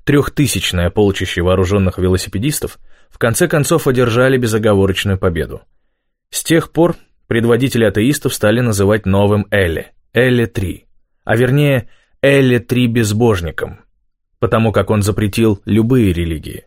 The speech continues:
А в восемьсот тринадцатом году вспыхнул мятеж юнцов, призывавших убить всех стариков.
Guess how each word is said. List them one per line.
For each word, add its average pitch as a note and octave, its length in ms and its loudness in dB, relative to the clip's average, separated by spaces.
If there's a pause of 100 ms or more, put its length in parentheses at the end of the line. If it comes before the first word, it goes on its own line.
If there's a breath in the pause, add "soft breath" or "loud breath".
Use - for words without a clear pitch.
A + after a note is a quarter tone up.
(760)
А G2 120 0
в G2+ 60 0
восемьсот C3 440 0
тринадцатом A#2+ 600 -2
году D#3 360 0
вспыхнул F3+ 480 0
мятеж C3+ 440 0
юнцов, G#2 480 0
призывавших G#2 720 0
убить G2 300 -2
всех - 280 -4
стариков. - 540 -6